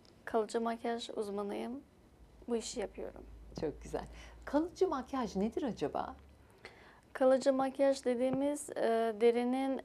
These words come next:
Speaker 1: e, epidermis alt tabakasına yapılan bir işlemdir deri altına. E, bu süreçte işte daha iyi bir görünüm, daha bir kalıcılık görünüm veriyor.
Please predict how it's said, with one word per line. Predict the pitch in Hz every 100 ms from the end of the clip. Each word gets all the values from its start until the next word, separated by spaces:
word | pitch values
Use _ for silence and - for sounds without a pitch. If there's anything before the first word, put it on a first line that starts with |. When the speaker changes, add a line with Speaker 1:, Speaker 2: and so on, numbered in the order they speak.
| -
Speaker 1:
e, | 226 226 226
epidermis | 240 - 220 247 247 247 247 - -
alt | 240 -
tabakasına | 240 240 233 240 247
yapılan | 240 233 240 262 240
bir | 214
işlemdir | 220 - 208 202 - 113 - 208
deri | 208 202
altına. | 170 - 180 254 285 - - - - - - -
E, | 233 226 226 220 220 - - - _ _ _ - - - - - -
bu | 233 254
süreçte | - 247 233 - 262
işte | 262 - 240 240 240 - - - - - - - - 214
daha | 233 233 233 -
iyi | 233 214
bir | 208
görünüm, | 220 220 214 220 214
daha | 220 220 214
bir |
kalıcılık | 220 226 214 214 214 214
görünüm | 208 214 233 214
veriyor. | 190 -